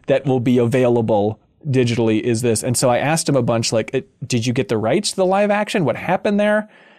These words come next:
And the framing, and it was a little confusing jumping around to a bunch of different spokespeople, but the, the phrasing that they were saying is, let's see, "At their core, these are nearly identical to the H D collection.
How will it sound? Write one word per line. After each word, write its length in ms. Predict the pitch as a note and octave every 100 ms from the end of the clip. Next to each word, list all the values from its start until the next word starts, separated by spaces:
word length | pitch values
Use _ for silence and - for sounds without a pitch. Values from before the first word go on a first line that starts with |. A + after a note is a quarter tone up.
| _ _ -
And 300 | D3 C#3 -
the 100 | C#3+
framing, 640 | - A3 C#4+ A#3+ E3 - _ -
and 100 | D#3
it 40 |
was 200 | D#3+ D#3 -
a 60 |
little 160 | F#3 D#4
confusing 460 | C4 A3 G3+ D#3+ C#3
jumping 260 | D#3 D3+
around 220 | C#3+ C#3+
to 60 | C3
a 20 |
bunch 180 | B2+ C#3
of 40 |
different 200 | D3 C3+
spokespeople, 560 | - C3 A#2+ B2+ A#2+ A#2
but 160 | B2 -
the, 220 | B2+ B2 _ _ _
the 220 | C3 A#2+ - -
phrasing 340 | - F#3+ A3+
that 100 | G#3
they 80 | F#3
were 80 | E3
saying 400 | - C3+ C3+ B2
is, 460 | B2 A#2 A#2 - - - - - _ _
let's 160 | C#3+ -
see, 180 | B2+ A2+
"At 220 | D3+ G3
their 200 | - G3+
core, 720 | G3 - A#3 G3 C3+ A#2+ A#2+ - _ _ _ _ _ -
these 400 | D3 E3 G3 F3+
are 180 | D#3+ C#3
nearly 440 | C#3 F3+ G3 G3
identical 440 | D3+ D3+ D#3 D#3+ D3+
to 100 | C#3
the 140 | B2+
H 200 | C#3 -
D 120 | C#3
collection. 580 | - B2+ A2+ - A2